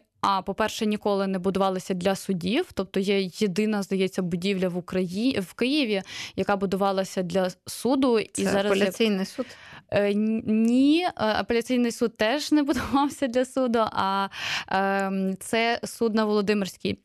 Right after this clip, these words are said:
Speaker 1: е, апеляційний Київської області, е, там, де головне управління Київської області,
Speaker 2: Мгм.
Speaker 1: поліції також. Е, ось воно в Російській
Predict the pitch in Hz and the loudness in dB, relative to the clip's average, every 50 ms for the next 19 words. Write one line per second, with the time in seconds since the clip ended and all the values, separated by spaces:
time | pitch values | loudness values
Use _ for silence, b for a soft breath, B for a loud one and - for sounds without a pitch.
0 | _ _ - 208 196 196 196 196 - 190 214 214 - - 233 220 214 202 - - | _ _ -4 -2 0 2 2 0 0 0 -2 -2 0 0 0 0 0 0 0 0
1 | 214 190 - - - 180 185 - - 233 247 254 233 226 - - - 220 196 196 | -2 -2 -2 -4 -2 -2 -2 0 -2 0 0 0 0 -2 -4 -4 -2 0 0 0
2 | - - - 190 185 185 - 196 196 185 190 185 185 190 185 185 190 190 190 185 | 0 0 -2 -2 -2 0 0 -2 0 0 -2 0 0 0 0 2 2 0 0 -2
3 | - 190 185 180 185 185 185 185 - - 185 180 - - - 190 185 190 185 175 | -2 -2 -2 0 0 0 -2 -2 -2 -2 -2 -2 -2 -2 -2 0 0 0 2 2
4 | 202 196 185 202 202 226 226 185 - - - 180 175 185 - 180 - - 190 185 | 2 2 4 4 2 2 2 0 -2 -4 -6 -6 -6 -4 -6 -6 -4 -4 -4 -4
5 | - B B B B B B B B B B B B - 196 202 - - 208 196 | -6 B B B B B B B B B B B B 0 0 0 0 0 -2 0
6 | 214 226 240 247 247 220 190 196 208 214 214 - 240 220 - - 196 | 2 2 2 2 2 0 0 -2 -2 -2 0 -2 -2 -4 -2 -6 -6